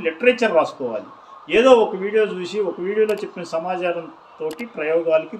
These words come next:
పోవద్దు. అలా మీకు ప్రతి విషయం తెలియాలి అని అంటే ఆర్గానిక్ చిల్లీ ట్రేడింగ్ మన ఛానల్ని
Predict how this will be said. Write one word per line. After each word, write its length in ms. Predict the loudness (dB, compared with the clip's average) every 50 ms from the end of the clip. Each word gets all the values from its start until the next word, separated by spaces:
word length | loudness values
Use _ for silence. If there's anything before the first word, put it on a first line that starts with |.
| -8
పోవద్దు. 440 | -4 -4 -4 -4 -4 -6 -8 -6 -6 -6 -6 -8 -12 -14 -16 -16 -18 -18 -18 -20 -20 -16 -6 0 4
అలా 120 | 6 8 8 6 6
మీకు 240 | 2 -2 -2 0 -2 0 0 -2 -6 -8 -8 -6
ప్రతి 280 | -6 -4 -2 -2 -2 0 0 -2 -4 -8 -10 -10
విషయం 260 | -8 -6 -2 -2 -2 -2 -2 -2
తెలియాలి 340 | -4 -2 0 2 0 2 0 -2
అని 80 | -2 -2 -4
అంటే 200 | -4 -2 0 2 2 2 2 2 0 0
ఆర్గానిక్ 440 | 0 2 2 0 0 0 -2 -6 -10
చిల్లీ 240 | -12 -10 -10 -10 -10 -10 -8
ట్రేడింగ్ 360 | -8 -6 -6 -6 -8 -10 -8 -8
మన 100 | -8 -8 -8 -4 -2
ఛానల్ని 380 | -2 0 0 -2 -4 -4 -8